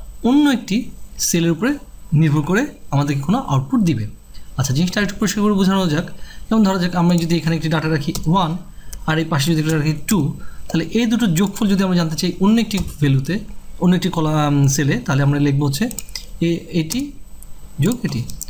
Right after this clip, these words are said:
সুতরাং দুটো সেলকে যোগ করলে আমরা অটোমেটিক তিন পাচ্ছি। এখন যদি আমি এই সেলের ভ্যালুটিকে চেঞ্জ করে ফে-, দিই দশ, অটোমেটিক কিন্তু আমার ফর্মুলা যে সেলে রয়েছে সেই সেলের ভ্যালু চেঞ্জ হয়ে যাচ্ছে। ফর্মুলা তৈরির জন্য আমাদের যে এলিমেন্ট, আহ, প-, আহ, উপাদানগুলো প্রয়োজন বা elements of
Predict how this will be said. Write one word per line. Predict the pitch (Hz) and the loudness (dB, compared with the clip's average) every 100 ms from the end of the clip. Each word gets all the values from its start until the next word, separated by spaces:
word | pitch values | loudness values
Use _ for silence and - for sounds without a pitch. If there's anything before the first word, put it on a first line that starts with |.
| - - | -10 -6
সুতরাং | - 175 | 0 2
দুটো | 190 226 | 2 2
সেলকে | 208 196 | 2 2
যোগ | 175 180 | 2 0
করলে | 190 180 | 2 2
আমরা | 190 | 2
অটোমেটিক | 233 143 170 247 - | 2 0 0 0 0
তিন | 196 | 0
পাচ্ছি। | 139 110 - 135 - - - - | 2 -2 -4 -6 -8 -10 -8 -4
এখন | 180 240 | 0 2
যদি | 240 | 2
আমি | 240 208 202 | 2 2 2
এই | 202 226 - | 0 0 -6
সেলের | - 208 208 | -2 0 2
ভ্যালুটিকে | 233 - 156 156 165 | 0 0 0 2 0
চেঞ্জ | - 226 214 | 0 0 0
করে | 185 | 0
ফে-, | 139 139 | 0 0
দিই | 143 196 | 0 2
দশ, | 143 147 165 - - - | 2 2 2 -2 -8 -2
অটোমেটিক | 160 220 202 | 2 2 2
কিন্তু | 196 185 | 2 2
আমার | 151 - - - - - | 2 0 -14 -12 -10 0
ফর্মুলা | 190 233 254 208 | 2 4 4 2
যে | 185 180 131 | 2 0 0
সেলে | 170 160 | 0 2
রয়েছে | 151 143 262 | 2 2 0
সেই | - 160 | -2 -2
সেলের | 135 165 | 0 2
ভ্যালু | 143 240 | 2 2
চেঞ্জ | - 143 135 | 0 2 2
হয়ে | 220 | 2
যাচ্ছে। | 170 - 135 135 - - - - - - | 0 -2 -6 -6 -8 -6 -4 -4 -6 -2
ফর্মুলা | 170 190 226 | 2 4 4
তৈরির | 240 220 185 | 4 2 2
জন্য | 160 139 | 2 2
আমাদের | - 123 151 | 2 2 2
যে | 147 | 0
এলিমেন্ট, | - 190 202 214 180 | -2 2 2 2 2
আহ, | 165 | 0
প-, | - 175 | 0 0
আহ, | 151 147 170 | 2 2 2
উপাদানগুলো | 208 226 220 196 | 2 2 2 2
প্রয়োজন | 156 131 185 - - - - - | 2 2 0 -4 -10 -14 -12 -2
বা | 143 143 139 - - | 0 2 0 -4 -2
elements | 190 233 240 | 2 4 2
of | 208 | 0